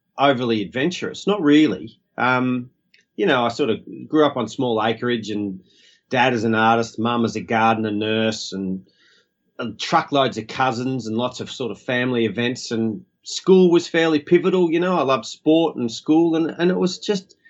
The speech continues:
it was an absolutely plain Jane childhood, which was excellent. You know, it was n-, there was no big shakes about it.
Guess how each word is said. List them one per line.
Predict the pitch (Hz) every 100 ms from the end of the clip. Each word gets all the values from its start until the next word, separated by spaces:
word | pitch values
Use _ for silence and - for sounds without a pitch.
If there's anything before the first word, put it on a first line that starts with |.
| _
it | 170
was | 156
an | 175 -
absolutely | 196 185 - 175 147 143 135 127 113
plain | - 135 135 139 110
Jane | 127 123 120 120 117 110 _ -
childhood, | - 131 143 139 98 113
which | 131 139 143
was | 131 117
excellent. | 156 185 - 113 92 - _ _
You | 127
know, | 127 117 147
it | 147
was | 143 -
n-, | 143 -
there | 139
was | 139
no | 151 170
big | 143 120
shakes | - 123 123
about | 120 98 92
it. | 104